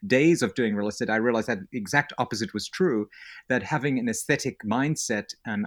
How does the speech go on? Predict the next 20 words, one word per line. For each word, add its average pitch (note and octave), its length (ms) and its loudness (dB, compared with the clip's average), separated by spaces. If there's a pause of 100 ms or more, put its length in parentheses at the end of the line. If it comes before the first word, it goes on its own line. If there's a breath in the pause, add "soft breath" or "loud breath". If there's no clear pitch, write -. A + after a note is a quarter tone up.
eye B2+ 300 4
would G#2+ 200 0
have A#2 160 -6
tremendous C#3 380 0
value B2+ 380 4
actually G#2 640 -2 (320 soft breath)
to C3 200 4
what A#2 180 2
I A#2 80 2
was D3+ 240 0
doing. C#3 440 2 (400 soft breath)
And C3+ 140 2
instead D3+ 420 2 (100)
of G#2 240 -2
just D#3 280 0
being C3 240 0
in A#2+ 80 0
the A2+ 80 0
transactional B2 800 0
business, A2+ 500 -4